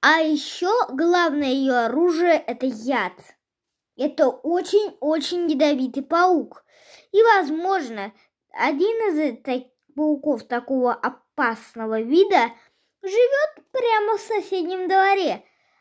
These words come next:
Остерегайтесь чёрной вдовы, ведь это очень ядовитое животное. Всем спасибо за просмотр.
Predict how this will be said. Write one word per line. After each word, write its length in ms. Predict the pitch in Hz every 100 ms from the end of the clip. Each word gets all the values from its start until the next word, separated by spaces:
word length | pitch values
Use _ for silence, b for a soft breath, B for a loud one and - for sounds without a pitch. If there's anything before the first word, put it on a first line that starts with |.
| _
Остерегайтесь 1000 | - 349 349 359 349 262 262 302 302 302
чёрной 420 | - 277 233 233 233
вдовы, 480 | 233 226 214 202 208 -
ведь 300 | 247 269 262
это 280 | 262 254 -
очень 460 | 277 311 339 320
ядовитое 680 | 269 233 226 240 226 247 240
животное. 760 | 226 233 220 190 185 185 170 214 b b b b b b b _
Всем 300 | - 370 381
спасибо 500 | - 311 285 277 254
за 140 | 247
просмотр. 960 | 247 262 262 262 302 320 269 208 196 -